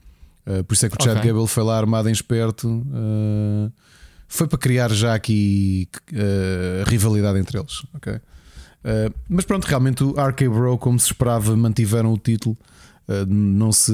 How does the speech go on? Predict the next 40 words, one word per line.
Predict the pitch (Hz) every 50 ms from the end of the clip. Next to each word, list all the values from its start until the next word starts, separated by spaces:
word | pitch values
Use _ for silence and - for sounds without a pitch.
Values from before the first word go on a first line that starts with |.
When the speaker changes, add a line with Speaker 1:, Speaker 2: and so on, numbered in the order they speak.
| 107 107
Speaker 1:
não | 110 110 110 107
se, | - - - 107 107 104 104 104 104 104 101 101 98 104 - - _ _ - - - _ _ _
não | - 113 113
se | -
esperaria | - - 117 110 113 113
outra | 101 - 104 98
coisa, | - 107 - 113 104
não | 98
é? | 98 95
De | 92
ver | 101 101
o | 101 101
Randy | 104 104 104 104 104
Orton | 104 104 101 - 104
numa, | 104 104 104 101 104 104 104 101 101 101 98 - - _ - - - - _ -
numa | 120 117 110
WrestleMania, | 110 110 110 107 - - 117 104 104 113 113 117 120 117
ainda | 110 110
por | 104 -
cima | - 120 117
com | - 120
estas | 113 - 123 107 110
equipas | 107 - 135 120 - 123
que | - -
notoriamente, | 202 180 208 175 143 123 117 117 117 117 - -
apesar | 123 95 - - 117 104
de | -
serem | - 107 107
bons | 98 107 104 101
atletas, | 104 - - 104 101 - 110 101 - - - - _ - - _ - -
não | 120 123 120
estão | - - 120
no | 110
mesmo | 104 104 95 101 92
patamar | - 101 - 101 95 95 95 98 101 92
do, | 92 95 95 95 92 92 90 90 95 - _ - - - - - - - - - -
do | 107 110 104
Randy | 104 104 101 98 101 101
Orton. | 98 92 - - 101 98 104 - - - - - - - _ _ - -
Eh, | - 104 101 101 104 104 104 101 104 104 104 104 104 104